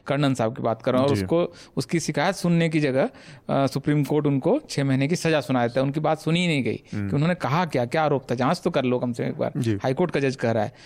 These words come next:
Speaker 1: तो इंस्टीट्यूशंस ऐसे ही खत्म हुए, सीएजी खत्म हो रहा है,
Speaker 2: इलेक्शन
Speaker 1: सी-,
Speaker 2: कमीशन ने इस तरह
Speaker 1: इलेक्शन
Speaker 2: से
Speaker 1: कमीशन
Speaker 2: चीजें चल
Speaker 1: की
Speaker 2: रही हैं।
Speaker 1: विश्वसनीयता एकदम खंडित है इस समय। अ, राज्यपाल पर तो बीजेपी और कांग्रेस अलग-अलग समय जिस तरह के आरोप लगा रहे हैं,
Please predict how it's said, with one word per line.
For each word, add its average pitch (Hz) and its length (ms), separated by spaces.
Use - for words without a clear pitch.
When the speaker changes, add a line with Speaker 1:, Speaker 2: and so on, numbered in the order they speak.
Speaker 1:
तो - 60
इंस्टीट्यूशंस 202 580
ऐसे 220 180
ही 233 40
खत्म 160 260
हुए, 131 160
सीएजी 143 340
खत्म 127 280
हो 123 160
रहा 117 200
है, 117 200
Speaker 2:
इलेक्शन 156 300
Speaker 1:
सी-, 170 120
Speaker 2:
कमीशन 147 340
ने 143 160
इस 131 80
तरह 160 100
Speaker 1:
इलेक्शन 127 180
Speaker 2:
से - 60
Speaker 1:
कमीशन 147 260
Speaker 2:
चीजें 151 100
चल 147 40
Speaker 1:
की 156 60
Speaker 2:
रही 147 100
हैं। 143 60
Speaker 1:
विश्वसनीयता 139 560
एकदम 147 400
खंडित 143 580
है 139 80
इस - 120
समय। 131 240
अ, 131 40
राज्यपाल 139 800
पर 143 240
तो 147 120
बीजेपी 139 380
और 139 60
कांग्रेस 139 320
अलग-अलग 143 320
समय 139 200
जिस 135 160
तरह 139 160
के 131 80
आरोप 135 220
लगा 135 200
रहे 135 160
हैं, 127 180